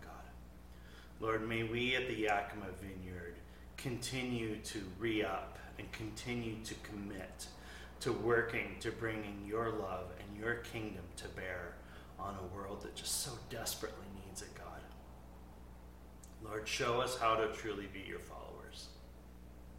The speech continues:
Amen. Uh, so we're gonna be talking about some of the costs of being a follower of Jesus today. Um, John sixteen, sixteen through thirty-three is our passage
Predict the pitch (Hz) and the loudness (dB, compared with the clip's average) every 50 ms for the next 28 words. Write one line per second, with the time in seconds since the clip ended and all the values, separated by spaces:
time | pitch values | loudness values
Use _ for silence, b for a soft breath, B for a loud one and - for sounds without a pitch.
0 | - - - - - - - - - - - - - - - - 104 104 101 104 | -14 -14 -14 -14 -14 -14 -10 -8 -8 -8 -8 -10 -14 -12 -10 -8 -8 -6 -6 -4
1 | 98 98 98 92 - - - - - - - - - - - - - - - - | -4 -4 -4 -6 -8 -10 -12 -12 -12 -12 -12 -12 -12 -12 -12 -12 -14 -14 -14 -14
2 | - - - - B B B B B B B B B B B B B B B 135 | -14 -14 -14 -14 B B B B B B B B B B B B B B B 6
3 | 147 156 147 - - 139 135 - 165 143 143 156 - 185 185 185 180 170 - - | 8 8 8 6 4 4 6 8 10 12 12 12 12 10 10 10 8 8 6 8
4 | - - 131 139 147 - - 156 135 123 113 - 117 104 101 101 104 101 101 101 | 10 12 12 12 12 10 6 4 6 6 6 8 10 10 10 10 8 6 6 4
5 | 101 - - - - - - - - - - 139 127 120 110 113 110 - 135 131 | 2 -2 -6 -10 -10 -12 -10 -8 -4 -2 0 2 2 2 2 2 4 6 8 8
6 | 127 131 - - 123 - 110 104 98 98 95 - - 101 92 92 92 95 92 90 | 8 8 6 2 0 0 0 0 0 -2 -2 2 2 4 4 4 2 2 2 0
7 | 90 90 90 - 107 95 90 90 - - - - - - - - - - - B | 0 0 -2 -4 -4 -4 -4 -4 -6 -6 -6 -8 -10 -10 -10 -10 -12 -12 -12 B
8 | B B B B B B B B - 127 131 127 117 110 107 101 - - - - | B B B B B B B B 4 8 8 10 8 8 6 4 0 -6 -8 -10
9 | - - - - - - - - 139 135 139 143 139 - - 180 180 - - - | -12 -12 -12 -12 -12 -8 2 8 10 10 12 10 10 8 6 6 6 4 2 2
10 | - 160 151 143 143 139 - - 143 - - - - 135 120 - 127 123 110 - | 4 6 6 6 6 4 4 2 2 2 0 0 0 0 0 2 2 0 2 4
11 | 120 110 104 107 - - - 113 101 92 92 90 90 92 95 92 95 92 92 87 | 6 6 6 6 4 2 0 0 0 0 0 -2 0 0 2 2 4 2 2 -2
12 | - - - - - - 110 104 95 - - 92 | -4 -8 -10 -10 -2 2 4 4 4 4 0 -4